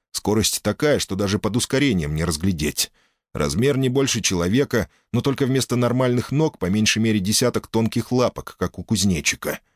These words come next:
Две пары рук. Верхнее — лезвие, как у богомола. Нижнее, как у человека. На голове три пары глаз разного цвета и размера.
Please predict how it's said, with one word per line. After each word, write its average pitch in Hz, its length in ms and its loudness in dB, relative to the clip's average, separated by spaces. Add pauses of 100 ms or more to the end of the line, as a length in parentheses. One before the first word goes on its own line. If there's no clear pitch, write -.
(140)
Две 147 260 0
пары 143 320 2
рук. 85 480 -2 (280)
Верхнее — 90 840 0
лезвие, 117 500 0
как - 200 -6
у 107 60 0
богомола. 101 720 0 (180)
Нижнее, 151 480 2
как 139 200 -2
у 151 60 -2
человека. 95 760 0 (400)
На 73 160 -4
голове 107 400 2
три 120 200 -2
пары 113 320 0
глаз 123 360 0
разного 104 380 0
цвета 117 380 0
и 104 100 4
размера. 107 640 0